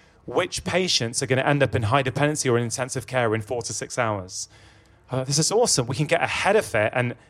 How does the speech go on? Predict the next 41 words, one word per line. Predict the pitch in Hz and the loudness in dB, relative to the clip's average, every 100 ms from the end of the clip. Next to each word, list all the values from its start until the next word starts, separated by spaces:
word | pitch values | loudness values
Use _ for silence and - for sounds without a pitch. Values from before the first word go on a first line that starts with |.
| _ | _
make | 135 160 156 | 2 2 2
a | |
change | - - 220 190 113 110 139 - - - _ _ | -2 0 0 0 -2 -4 -6 -6 -8 -20 _ _
by | 139 143 143 | 4 4 2
identifying | 139 160 156 - 131 | 2 2 2 0 -2
who's | 110 131 - | 0 -2 -2
gonna | 123 | 0
go | 160 180 | 2 2
there." | 143 101 92 98 - - - - _ _ _ _ _ _ _ | 2 0 -2 -6 -16 -20 -20 -20 _ _ _ _ _ _ _
And | 156 170 175 - _ | 0 0 -2 -12 _
that's | - 208 - | 4 4 4
what | 240 | 2
taking | - 214 175 | 2 0 0
a | |
daily | 151 156 156 | 4 4 4
holiday | 143 143 131 | 4 4 4
does | 131 120 | 2 2
for | - - | 2 4
us, | 147 101 - - - _ _ _ - | 4 4 0 -2 -4 _ _ _ 0
right? | 131 | 0
It's | 147 165 | 2 4
our | 160 170 | 4 4
own | 170 175 170 - | 4 4 0 2
early | 156 151 143 | 4 6 4
warning | 135 147 139 | 4 2 2
system. | 131 156 - | 0 0 0
It | 143 | 0
allows | 135 147 160 180 165 - | 2 4 4 2 0 0
you | 160 156 | 0 0
to | - | 0
figure | 113 - - 170 160 | -2 -4 -4 0 4
out | 160 151 | 2 2
stuff | - 156 - | -2 -2 -2
starting | - 151 147 | -2 -2 0
to | 143 | -2
go | 147 139 | 2 2
wrong | 123 151 127 107 | 4 2 2 -6
before | 139 - 151 147 | -10 2 4 6
it | 143 - | 4 0
goes | 127 120 - | 0 2 0
wrong. | 123 117 92 | 0 0 -2